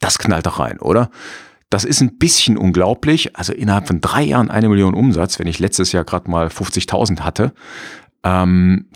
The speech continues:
das klingt fast zu schön, um wahr zu sein. Das triggert dich eventuell an. Ich würd da vielleicht,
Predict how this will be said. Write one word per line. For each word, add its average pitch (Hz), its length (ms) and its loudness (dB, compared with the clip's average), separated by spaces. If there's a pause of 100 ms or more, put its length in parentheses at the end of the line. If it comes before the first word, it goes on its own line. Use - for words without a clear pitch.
(100)
das - 160 -4
klingt 139 360 0
fast - 580 -4
zu 117 120 0
schön, 117 320 2
um 95 160 0
wahr 120 180 0
zu - 140 -2
sein. 82 380 -2
Das 90 220 -6
triggert 120 400 0
dich - 200 -4
eventuell 95 640 -2
an. 127 360 0 (1000)
Ich 78 180 -4
würd 95 140 -2
da 87 60 0
vielleicht, 82 480 -4